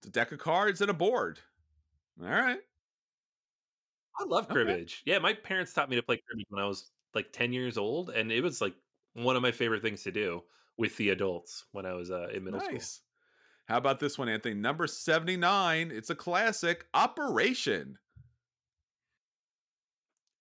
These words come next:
Speaker 2: Eh.
Speaker 1: I know.
Speaker 2: <laughs> That's all I know. I'm, I am terrible at this.
Speaker 1: <laughs>
Speaker 2: It's no good.
Speaker 1: All right, what about this one? Number seventy-eight. I don't know if you would consider it a classic classic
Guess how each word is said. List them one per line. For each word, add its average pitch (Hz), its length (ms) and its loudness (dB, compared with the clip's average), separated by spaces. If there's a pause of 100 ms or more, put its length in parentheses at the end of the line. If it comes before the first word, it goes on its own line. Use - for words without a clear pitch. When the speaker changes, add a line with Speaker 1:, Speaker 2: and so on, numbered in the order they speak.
(140)
Speaker 2:
Eh. 117 480 0 (420)
Speaker 1:
I 98 300 2
know. 82 180 0
Speaker 2:
<laughs> - 40 -2
That's - 220 0
all 123 220 0
I 196 60 0
know. - 240 -6 (960)
I'm, 127 80 0 (600)
I 139 80 4
am 127 160 0
terrible 110 460 2
at 87 120 -4
this. - 360 -2
Speaker 1:
<laughs> 427 40 0 (240)
Speaker 2:
It's - 260 -10
no 110 120 -6
good. 92 240 -12 (460)
Speaker 1:
All 117 160 4
right, 117 240 4
what 156 160 4
about 160 280 2
this 165 200 2
one? 101 340 -2
Number 139 240 0
seventy-eight. 175 880 2 (160)
I 127 60 2
don't 190 120 2
know 427 80 4
if - 80 -2
you 226 100 -4
would 165 160 -2
consider 156 480 2
it 135 180 2 (340)
a - 120 -18
classic 247 760 0
classic 104 600 2